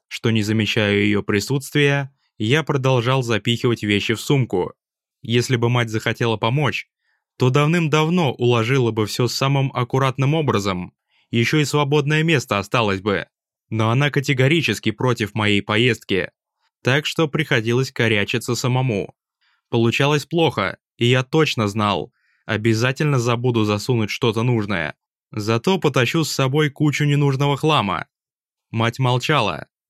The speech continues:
точно зная, что я знаю, что она стоит в дверном проёме. А я знал, что она это знает, и... в общем, всё как обычно. Иногда мне казалось,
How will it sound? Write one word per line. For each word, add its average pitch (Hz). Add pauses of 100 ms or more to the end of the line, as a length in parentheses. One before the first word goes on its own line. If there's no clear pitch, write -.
точно 135
зная, 104
что -
я 110
знаю, 104 (300)
что -
она 113
стоит 117
в 104
дверном 110
проёме. 107 (540)
А 101
я 131
знал, 139
что -
она 143
это 107
знает, 98
и... 131 (540)
в 110
общем, 110
всё -
как 113
обычно. 120 (640)
Иногда 117
мне 131
казалось, 123